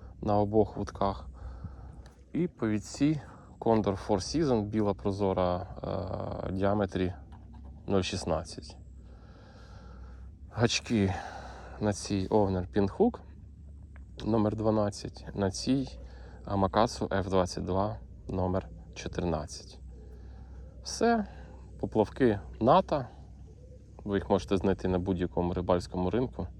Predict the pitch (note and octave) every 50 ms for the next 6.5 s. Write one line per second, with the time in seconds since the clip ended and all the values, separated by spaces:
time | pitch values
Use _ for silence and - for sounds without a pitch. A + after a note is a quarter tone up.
0 | - - - - - - - - - - - - - G#2+ G2 G2 F#2+ - - -
1 | - - F#2 F#2 - - G2 F#2 F#2 F2+ - F#2 F2+ G2 F#2 G2 A2 A#2+ A2 G2
2 | - - - - - - - - - - - - - - - - - - - -
3 | - - - - - - - - - - - - - - - G#2 G#2 A2 A2+ -
4 | B2 A2+ G2 G2 G2 G#2 F2+ - G2+ G2 G#2 G#2+ G#2+ G2 - G2+ F2 E2+ F2+ -
5 | - C#3 F3+ G3+ F#3 - - - A2+ A2 A2 A2+ - - - - - F#2+ F#2+ F#2
6 | - G2 - - G2+ F#2 F#2+ F#2 F#2 F2+